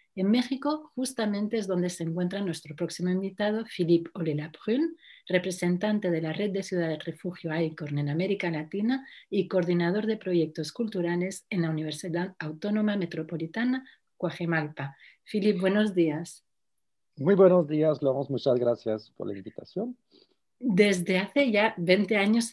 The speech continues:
Speaker 1: estás involucrado en el tema de reubicación de artistas en riesgo. Abriste en Ciudad de México la primera casa refugio,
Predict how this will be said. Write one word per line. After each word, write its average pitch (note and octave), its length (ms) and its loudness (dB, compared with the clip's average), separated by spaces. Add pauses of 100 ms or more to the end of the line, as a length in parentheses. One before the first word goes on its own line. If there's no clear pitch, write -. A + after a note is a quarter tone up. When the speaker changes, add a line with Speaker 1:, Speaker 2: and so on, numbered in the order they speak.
(120)
Speaker 1:
estás F#3+ 380 -2
involucrado F#3+ 600 0
en G3+ 100 2
el E3+ 180 0
tema F#3+ 280 2
de F3 100 4
reubicación E3+ 640 0
de F3+ 60 0
artistas F3+ 500 -4
en E3+ 120 -2
riesgo. G3 500 -2 (360)
Abriste G3 840 0
en E3 260 2
Ciudad E3 200 0
de E3+ 100 2
México G#3 420 0
la D3+ 220 -2
primera G3+ 440 0
casa G3 300 -4
refugio, E3 680 -4